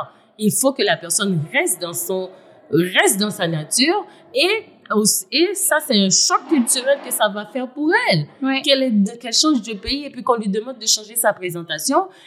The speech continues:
Speaker 1: Et c'est la même chose quand j'ai des femmes qui me disent, dans leur pays, c'est beaucoup de couleurs qu'elles portent. Et puis quand elles arrivent au Québec, tout le monde porte du gris, du noir en hiver. Et puis là, la personne se sent hors d'elle. Donc à ce moment-là, qu'est-ce qu'on fait ?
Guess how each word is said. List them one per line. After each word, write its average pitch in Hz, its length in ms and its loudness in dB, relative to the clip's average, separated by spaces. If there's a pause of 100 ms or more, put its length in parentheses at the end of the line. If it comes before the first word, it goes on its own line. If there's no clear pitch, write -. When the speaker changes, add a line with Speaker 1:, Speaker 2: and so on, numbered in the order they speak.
(100)
Speaker 1:
Et 359 120 4
c'est 359 180 0
la 262 120 2
même 202 220 4
chose 330 320 0
quand 320 160 -6
j'ai 240 140 0
des 185 200 4
femmes 269 380 0
qui 220 160 -2
me 175 100 -4
disent, 262 300 -4 (220)
dans 202 120 4
leur 202 260 -6
pays, 226 320 2
c'est 247 160 -2
beaucoup 196 240 -6
de 226 80 -12
couleurs 208 420 2
qu'elles 175 260 -2
portent. 277 380 2 (220)
Et 196 60 6
puis 240 140 4
quand 302 160 4
elles 277 220 4
arrivent 226 260 -4
au 214 80 -4
Québec, 220 400 -2
tout 269 80 -2
le 247 80 -2
monde 247 200 -8
porte 233 200 -2
du 202 220 0
gris, 202 240 4
du 220 160 -6
noir 202 380 2
en 214 140 0
hiver. 196 460 2 (280)
Et 202 80 4
puis 277 180 2
là, 285 160 4
la 262 120 -2
personne 233 340 -6
se 226 160 -2
sent - 180 -8 (180)
hors 247 240 2
d'elle. 196 520 0 (280)
Donc 262 160 2
à 254 60 4
ce 233 160 -2
moment-là, 196 460 -6
qu'est-ce - 320 -2
qu'on 165 180 -2 (180)
fait ? 233 320 2